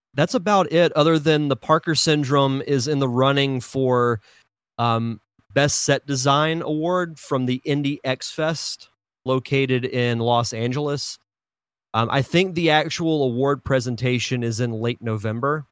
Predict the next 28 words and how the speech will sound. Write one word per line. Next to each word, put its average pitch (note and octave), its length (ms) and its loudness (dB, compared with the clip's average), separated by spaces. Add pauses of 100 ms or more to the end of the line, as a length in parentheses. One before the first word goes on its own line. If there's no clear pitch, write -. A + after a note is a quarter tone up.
(760)
but B2+ 180 2
if A#2+ 160 0
I C3+ 580 4
find C3+ 380 0
out C3 240 4
any B2+ 180 -4
notification, A#2+ 880 -4
you G#2+ 100 -6
know, G#2 360 -4 (160)
whether A2 320 -4
we G2+ 180 -6
have B2+ 280 2
one C3 380 0
or A2+ 100 -4
not B2+ 300 0
one, A2 500 -2 (680)
you A2+ 140 -8
know, A2+ 100 0
I'll A#2 140 2
let A#2+ 160 0
everybody G#2+ 460 -2
know. G2+ 300 -6
But B2 140 -2
even G3 300 2
to D#3 140 0
be C3+ 420 0
nominated A#2 960 2
is, G#2+ 560 -4